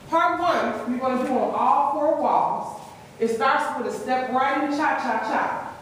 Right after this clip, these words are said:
Five, six, seven, eight. Right step, cha-cha-cha. Left step, cha-cha-cha. Right heel, left heel,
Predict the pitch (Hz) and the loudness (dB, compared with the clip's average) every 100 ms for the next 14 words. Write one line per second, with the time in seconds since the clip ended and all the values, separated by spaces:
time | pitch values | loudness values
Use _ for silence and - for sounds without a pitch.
0 | - 262 262 - - - - - - 320 | -4 2 2 2 -2 -8 -12 -14 -8 -6
1 | 330 330 - - - - 247 240 233 - | -6 -8 -12 -16 -14 -2 0 0 -2 -6
2 | - - - 220 - - - - 170 185 | -12 -12 -4 -2 -2 -6 -12 -12 -4 0
3 | 240 240 - - - - - 262 - - | 2 2 -2 -6 -12 -10 -2 0 0 -2
4 | - - - - 262 254 - 220 - - | -6 -12 -14 0 2 2 0 -4 -8 -8
5 | - 302 311 311 311 - - 311 339 - | 0 4 4 0 -4 -10 -8 0 4 4
6 | - - - - - 247 - - - - | 2 -6 -12 -14 -2 0 0 -2 -8 -12
7 | - - 269 - - 240 - - - - | -10 0 2 2 2 0 0 -2 0 2
8 | - - - 233 240 240 233 226 294 294 | 2 -2 0 2 4 2 0 -4 0 2
9 | 302 330 - - - - - - - - | 2 2 0 -2 -6 -12 -16 -16 -16 -18
10 | - - 214 233 233 233 311 294 294 294 | -16 -4 2 2 2 -2 -4 -2 0 0
11 | 330 392 - | 0 -2 -6